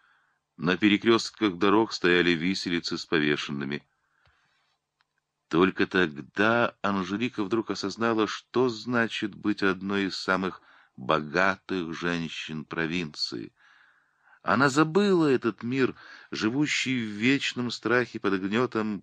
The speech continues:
податей и налогов. Ослеплённая своим счастьем и богатством, не стала ли она слишком себелюбивой?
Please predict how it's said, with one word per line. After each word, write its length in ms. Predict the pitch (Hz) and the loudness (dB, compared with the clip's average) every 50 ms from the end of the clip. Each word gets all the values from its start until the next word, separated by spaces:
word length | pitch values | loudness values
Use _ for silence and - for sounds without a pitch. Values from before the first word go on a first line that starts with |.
| _ _ | _ _
податей 560 | - 117 120 113 113 107 - - 101 101 98 | 2 2 2 2 2 -2 -2 -2 -2 -2 0
и 40 | 95 | 0
налогов. 580 | 95 95 92 95 87 80 65 62 60 - - _ _ _ _ _ _ _ _ _ _ _ _ _ _ _ _ _ - | 0 0 2 2 0 0 0 -4 -10 -12 -14 _ _ _ _ _ _ _ _ _ _ _ _ _ _ _ _ _ -4
Ослеплённая 1000 | - 95 - - - 117 117 - 120 127 127 123 123 120 120 113 110 110 107 | -4 -4 -2 -2 -4 -4 -2 0 2 2 2 2 0 0 0 2 2 2 0
своим 400 | 101 - - 104 104 104 98 98 | 0 -2 -2 0 0 2 0 0
счастьем 680 | 92 - - - 107 98 92 - - - 87 90 85 85 | -2 -4 0 2 2 2 2 0 -4 -6 -4 -2 -2 -2
и 40 | 82 | 0
богатством, 800 | 73 85 82 87 101 117 117 - - - - 101 104 101 101 - _ - - - - - _ _ _ _ - | 0 0 0 2 2 0 0 0 -4 -8 -4 -2 -2 -2 -2 -4 _ -14 -20 -20 -20 -20 _ _ _ _ -6
не 200 | 76 87 98 95 | -2 0 0 0
стала 520 | - - - _ - - 135 147 151 151 | -2 -4 -6 _ 0 2 4 4 4 2
ли 120 | 139 135 | 2 2
она 260 | 135 131 131 131 131 123 | 2 2 2 0 -2 -4
слишком 640 | - - 135 143 139 - - - 127 131 127 117 - - | -4 -4 -4 -2 -4 -4 -4 -2 -2 -2 -2 -2 -6 -8
себелюбивой? 1160 | - - - - 107 107 101 113 104 113 113 107 98 107 123 120 98 78 71 64 62 58 52 | -12 -12 -10 -8 -6 -2 0 0 0 0 -2 -2 -2 -2 -2 -2 0 0 -2 -2 -2 -4 -8